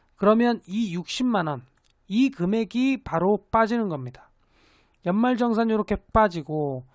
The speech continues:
기부 금액도 약, 뭐 기부 금액은 그 공제율이 금액마다 조금씩 다른데 약 이십 프로 잡으면 맞습니다. 그러면 내가 백만 원 기부했다. 그러면 거기서 또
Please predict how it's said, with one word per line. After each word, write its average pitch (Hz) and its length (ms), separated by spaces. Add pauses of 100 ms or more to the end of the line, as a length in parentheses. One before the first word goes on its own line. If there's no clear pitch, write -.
(200)
기부 226 340
금액도 247 720
약, 175 260 (880)
뭐 165 120
기부 202 280
금액은 240 500 (100)
그 165 160
공제율이 196 680
금액마다 220 540
조금씩 196 400
다른데 160 400
약 156 140
이십 165 260
프로 233 160
잡으면 170 380
맞습니다. 143 520 (800)
그러면 196 300
내가 175 140
백만 165 300
원 214 60
기부했다. 170 640 (560)
그러면 180 200
거기서 165 380
또 226 240